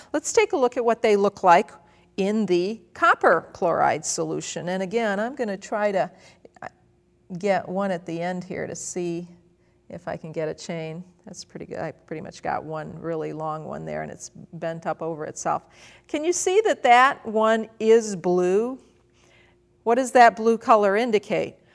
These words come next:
Well, it indicates that the copper ions have actually been absorbed into the polymer gel. And let's see if I can get one of those, 'cause I know it's, it's, it's a couple of different chains. Oh, there we go.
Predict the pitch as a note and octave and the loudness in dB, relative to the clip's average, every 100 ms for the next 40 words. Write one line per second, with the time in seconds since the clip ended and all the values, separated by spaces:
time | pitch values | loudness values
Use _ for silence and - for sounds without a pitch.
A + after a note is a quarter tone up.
0 | _ C#4 C#4 C#4+ F4+ G#4 G4 D#4+ B3+ - | _ 6 8 8 4 2 4 4 4 0
1 | - A#3 B3 A3+ - D4 F4+ - C#4+ G#3+ | 2 2 4 -2 0 0 2 2 2 4
2 | G#3+ G#3 G#3 - A3+ A3+ - A#3+ A3+ G3 | 2 2 -2 0 4 4 2 0 0 2
3 | A3 G#3+ F3+ F#3 A3 A#3+ G#3 F3 E3+ - | 2 2 -2 0 2 4 4 2 -2 -18
4 | - _ - B3 C4 C#4+ A#3+ A#3 - G#3+ | -20 _ -2 0 0 -4 0 0 0 0
5 | G3+ G#3 G3+ G3 F#3+ G3 G3 F#3+ - G3 | 2 2 0 -2 -2 0 4 4 2 -2
6 | - _ _ _ _ _ _ _ _ _ | -10 _ _ _ _ _ _ _ _ _
7 | _ _ _ _ _ _ _ _ G#3+ A3 | _ _ _ _ _ _ _ _ -12 -10
8 | - - - G#3+ G3 G3 F3+ F#3 E3+ F3 | -6 -6 -2 -2 0 0 0 -4 -6 -2
9 | E3+ - F3+ F3 E3+ E3 D#3+ E3+ G3+ F3+ | -2 -4 -6 -6 -6 -4 -4 -6 -10 -8
10 | F3+ A3+ A3+ F3+ - - F3 E3 - - | -6 -4 -4 -4 -6 -10 -10 -8 -6 -6
11 | - F3+ F3+ - G#3+ G3+ F3 F3 F3 E3 | -4 -6 -6 -8 -8 -4 -6 -4 -10 -10
12 | - - F#3+ D3+ E3+ - - _ - A#3 | -12 -8 -8 -8 -10 -12 -14 _ -10 -6
13 | F#3 C#3+ C#3 - E2 | -4 -6 -8 -10 -12